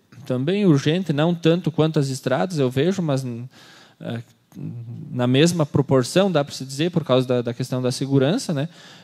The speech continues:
E que, como o próprio secretário da administração nos colocou, ah, não é tão grave assim a situação financeira da prefeitura, então,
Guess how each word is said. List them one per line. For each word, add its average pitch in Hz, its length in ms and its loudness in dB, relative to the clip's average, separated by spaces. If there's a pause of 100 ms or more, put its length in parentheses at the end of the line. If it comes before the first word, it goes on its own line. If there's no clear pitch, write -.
E 160 180 0
que, 170 760 0 (420)
como 147 200 0
o 147 40 4
próprio 160 400 6
secretário 147 560 2
da 147 60 6
administração 139 640 4
nos 143 160 2
colocou, 160 720 0 (440)
ah, 123 140 -2
não 127 180 2
é 151 120 4
tão 165 240 4
grave 147 320 4
assim 139 200 0
a 147 40 2
situação 143 440 0
financeira 139 540 -2
da 117 80 -6
prefeitura, 127 560 2
então, 139 480 0